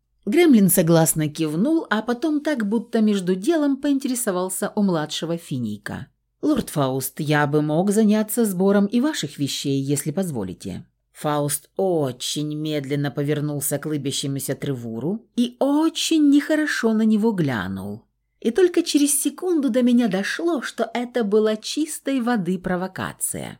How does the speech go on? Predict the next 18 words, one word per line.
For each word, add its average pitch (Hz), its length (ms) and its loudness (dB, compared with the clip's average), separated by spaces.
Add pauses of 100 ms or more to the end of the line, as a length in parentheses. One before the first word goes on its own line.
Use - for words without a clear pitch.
потому 160 400 2
что 233 240 0
Тиа 185 580 -2
и 247 100 -2
слыхом 330 580 -2
не 165 120 0
слыхивала 277 680 -2
про 254 180 -4
отъезд 170 600 -4
жениха. 180 640 -4 (160)
«Что?» 143 1000 -2 (640)
Наша 339 300 4
невестушка 311 600 4
мгновенно 240 600 4
сообразила, 156 640 2
о - 160 0
чём 156 260 2
речь, 147 480 0